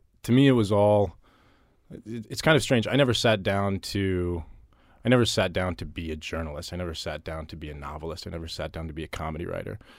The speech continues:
I just wanted to, to do this thing that I just wanted to be a writer, which is this all-encompassing thing to me. And, um, the fact that I haven't been forced to pick one path or, or choose, uh, one genre of writing, uh,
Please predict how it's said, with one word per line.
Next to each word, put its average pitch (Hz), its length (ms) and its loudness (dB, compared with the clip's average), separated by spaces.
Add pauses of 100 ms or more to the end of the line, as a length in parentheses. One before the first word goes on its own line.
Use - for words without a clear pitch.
(140)
I 95 80 -4
just 95 320 -6
wanted 92 460 -2
to, 90 200 -8 (220)
to - 100 -8
do 95 100 -4
this 92 200 -2
thing 110 180 0
that 82 100 -2
I 85 40 -4
just 80 140 -8
wanted 87 300 -6
to - 100 -14
be 90 100 -4
a 87 40 0
writer, 85 320 -2
which - 160 -12
is 82 140 -10
this 87 140 -8
all-encompassing 87 640 -6
thing 92 220 -6
to 95 60 -4
me. 104 360 -8
And, 87 440 -4 (540)
um, 87 520 -2
the 101 80 -6
fact 90 280 -2
that 92 100 -2
I 87 80 0
haven't 87 400 -4
been 87 120 -4
forced - 680 -6 (140)
to 82 440 -4 (360)
pick 101 220 4
one 87 180 -4
path 87 540 -2
or, 92 200 -4
or - 140 -8
choose, 87 640 -6 (340)
uh, 85 180 -4
one 90 240 0
genre 92 420 0
of 82 120 -4
writing, 87 440 -4 (120)
uh, 98 200 -8